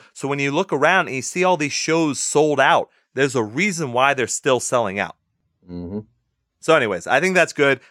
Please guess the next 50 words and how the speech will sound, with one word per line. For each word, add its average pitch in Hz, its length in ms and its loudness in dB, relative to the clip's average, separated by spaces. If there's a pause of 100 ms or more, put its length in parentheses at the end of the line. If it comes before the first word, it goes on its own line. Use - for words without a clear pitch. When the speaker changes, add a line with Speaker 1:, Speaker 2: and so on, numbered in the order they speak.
Speaker 1:
I 127 120 0
still 196 220 0
say 143 460 2 (100)
fuck - 380 0
Michael 123 280 -2
Bond 98 440 -2 (240)
for 117 180 0
his 104 140 -2
comment. 139 440 2 (280)
I 113 100 2
don't 143 160 2
care 143 280 4
about 139 240 4
his 123 100 -4
fucking 120 340 -2
band. 104 360 -2 (260)
We 120 160 -2
will 120 160 0
not 123 300 2
be 131 120 -8
covering 127 640 -2
them 123 340 2 (220)
in 123 140 -2
the 104 60 -2
future 175 420 0
unless 135 340 4
he 147 80 0
continues 127 520 -4
to 113 60 -10
say 113 220 2
stupid 107 360 -6
stuff. 165 280 4 (300)
Maybe 131 260 2
this 123 180 -4
is 117 120 -2
a 113 40 2
marketing 120 440 0
thing, 131 340 0 (200)
but 110 100 0
I 104 60 2
don't 117 260 0
think 117 180 0
so 113 180 0
'cause 101 120 -8
I 95 80 0
don't 107 340 0
think 110 200 -4
he's 104 140 -8
that 92 200 0
smart, 85 340 -6